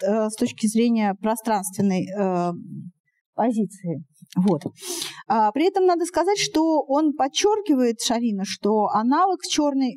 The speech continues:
э, черный аналог фотографии в картине «Бури» — это пространственная инверсия природного явления, то есть перевернутое зеркально отраженные трещины земли Нормандии. И образ становится таким, как он пишет,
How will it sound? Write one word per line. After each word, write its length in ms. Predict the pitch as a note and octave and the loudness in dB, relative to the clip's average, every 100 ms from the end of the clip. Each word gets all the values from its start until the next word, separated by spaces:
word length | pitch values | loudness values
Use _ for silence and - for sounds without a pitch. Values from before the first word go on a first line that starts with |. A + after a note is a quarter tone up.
| - | -4
э, 440 | G#3+ A3+ G#3+ G3 G3 | -2 0 0 -2 -2
черный 340 | C#4 B3 A#3 | 0 0 0
аналог 320 | A3 G#3+ G3+ | 0 0 0
фотографии 520 | A3+ G3 A#3+ G#4+ B4 G4+ | -4 -4 0 0 2 0
в 40 | |
картине 420 | - D#4 - D4 C#4 | 2 0 4 6 6
«Бури» — 320 | B3+ B3 C4 | 4 2 0
это 140 | F#4 E4 - - - | 0 -2 -6 -14 -4
пространственная 840 | C4 C4+ D4+ F#4 F4+ D#4+ D4 C#4 B3 | -2 0 0 0 2 4 6 4 2
инверсия 580 | A#3+ C4 D4+ F#4+ F4+ D4 | 4 4 4 2 2 2
природного 440 | B3+ B3+ C#4 C#4 | 2 2 2 2
явления, 500 | B3 B3 A#3 F3 D3+ | 2 2 2 2 0
то 120 | - | 0
есть 160 | A#3+ A#3+ | 0 0
перевернутое 680 | A3 A#3+ D#4+ G#4+ G#4 G4+ G4+ - - - | 2 4 4 2 0 0 -2 -6 -18 0
зеркально 560 | B3 A#3 C4 D#4 F#4 B3+ | 2 2 0 0 0 -2
отраженные 600 | A3 A#3 C4 B3 A3+ A3 - - - | -2 0 2 2 0 -4 -8 -20 0
трещины 520 | B3 D#4+ D#4+ C#4 A#3 | 2 2 4 2 2
земли 400 | G#3+ G3+ A#3 C4 - - | 2 2 2 2 -2 -2
Нормандии. 680 | A3+ A#3+ C4 G3 D#3 D3+ - - - - _ - | 2 4 2 0 -2 -6 -10 -16 -20 -20 _ 2
И 220 | C#4+ E4 | 4 4
образ 400 | B3+ E4+ E4+ D4+ | 2 2 2 0
становится 540 | C#4 C#4+ D4+ D4 - | 0 2 0 0 -2
таким, 360 | A#3+ C4 C4+ A#3+ | -2 0 2 0
как 180 | A3 A3 | 0 -2
он 240 | A3+ A3 | 0 -2
пишет, 380 | G#3+ A3+ - | 0 0 0